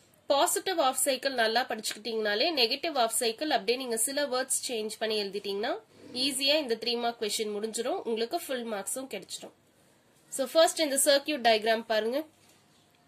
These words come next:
இதுதான் டிரான்ஸ்ஃபார்மர். நம்ம எதை இன்புட்டா கொடுக்க போறோம்? ஏசியை இன்புட்டா கொடுப்போம், நம்மளுக்கு டிசி அவுட்புட்டா கிடைக்கும். So இன்புட்ல டிரான்ஸ்ஃபார்மர் கிட்ட நம்ம ஏசி கொடுக்குறோம், இங்க தான் அவுட்புட் மெஷர் பண்ண போறோம். இந்த அவுட்புட் வந்து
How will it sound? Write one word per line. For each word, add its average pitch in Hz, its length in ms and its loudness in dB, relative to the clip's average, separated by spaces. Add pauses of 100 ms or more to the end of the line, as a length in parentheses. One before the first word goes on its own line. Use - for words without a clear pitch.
(300)
இதுதான் 294 400 6
டிரான்ஸ்ஃபார்மர். 226 680 2 (920)
நம்ம 247 160 6 (100)
எதை 277 200 2 (140)
இன்புட்டா 302 440 2
கொடுக்க 262 300 -2
போறோம்? 247 280 2 (640)
ஏசியை 320 380 4 (100)
இன்புட்டா 269 380 -2 (100)
கொடுப்போம், 277 360 2
நம்மளுக்கு 247 400 0
டிசி 269 420 0
அவுட்புட்டா 233 420 0 (100)
கிடைக்கும். 175 340 -12 (460)
So 247 100 4 (120)
இன்புட்ல 302 540 0 (140)
டிரான்ஸ்ஃபார்மர் 254 760 0
கிட்ட 311 300 2
நம்ம 220 200 0 (160)
ஏசி 247 240 -4 (100)
கொடுக்குறோம், 262 420 0 (460)
இங்க 240 280 4
தான் 277 160 4
அவுட்புட் 262 400 -2
மெஷர் 226 340 -2
பண்ண 220 200 2
போறோம். 285 220 2 (180)
இந்த 233 200 2
அவுட்புட் 277 400 -4
வந்து 254 160 2